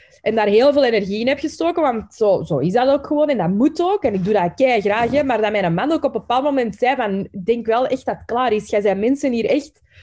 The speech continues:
niet één, maar drie consulten, bij wijze van spreken, bij een huisarts aan het geven, hè?"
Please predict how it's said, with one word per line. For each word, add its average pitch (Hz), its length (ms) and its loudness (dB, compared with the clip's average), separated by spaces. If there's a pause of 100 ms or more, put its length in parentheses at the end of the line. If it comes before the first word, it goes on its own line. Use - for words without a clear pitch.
(1200)
niet 233 340 -4
één, 269 340 2
maar 196 260 -2
drie 247 280 2
consulten, 254 600 -2
bij 247 80 2
wijze 254 220 2
van 262 100 -2
spreken, 262 320 -4
bij 220 140 0
een 196 80 0
huisarts 247 520 0
aan 302 120 -2
het 285 100 -8
geven, 330 520 -2
hè?" 392 260 0